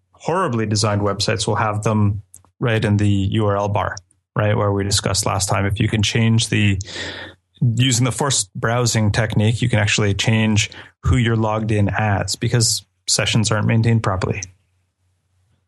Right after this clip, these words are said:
Some of the vulnerabilities that allow people to hijack other people's sessions. So there's that one that I had said where if you can, if it's in the U R L bar, you can change it by forced browsing.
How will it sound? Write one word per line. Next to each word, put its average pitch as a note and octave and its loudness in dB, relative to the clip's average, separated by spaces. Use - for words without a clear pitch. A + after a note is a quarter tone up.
Some C#3+ 0
of C3+ 0
the A#2+ 2
vulnerabilities B2+ 2
that G#2+ 0
allow A#2+ 0
people A#2 0
to - -2
hijack G#2 0
other G2+ 2
people's - 0
sessions. C#3+ 0
So - -2
there's G2+ 2
that G#2 0
one G2+ 0
that G2 0
I G2 0
had G2 -2
said G2+ 0
where G#2+ 0
if A#2 -2
you A2+ 2
can, G#2+ 2
if B2+ 2
it's B2+ 0
in D3 2
the A#2+ 2
U G#2 0
R G2+ 0
L G2 -2
bar, G2+ 0
you G2 0
can G#2 0
change G#2 2
it - -4
by G2 0
forced G2 -2
browsing. G#2+ 0